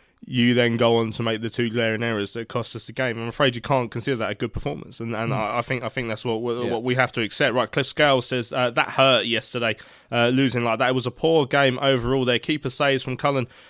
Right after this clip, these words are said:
Speaker 1: uh, Bond and Pratley, though, were game-changing, but I'm not making excuses.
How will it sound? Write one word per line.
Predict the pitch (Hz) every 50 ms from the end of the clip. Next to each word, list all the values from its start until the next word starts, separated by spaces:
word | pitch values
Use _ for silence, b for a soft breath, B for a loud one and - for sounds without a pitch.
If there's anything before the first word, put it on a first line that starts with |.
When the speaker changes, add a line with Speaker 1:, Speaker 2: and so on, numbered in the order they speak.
| b b
Speaker 1:
uh, | - 127 120
Bond | 113 - 147 143 135 127 -
and | 135 131 127 117
Pratley, | - - 151 151 143 143 143 135
though, | 123 131 127 127
were | 123 120
game-changing, | 117 - - 147 143 151 151 139 139 127 - 160 160 165 160 135 143 131 117
but | - 117
I'm | 120 131
not | 143 143 139
making | 139 135 131 - 131
excuses. | 120 110 - - - 185 190 165 - 160 131 - B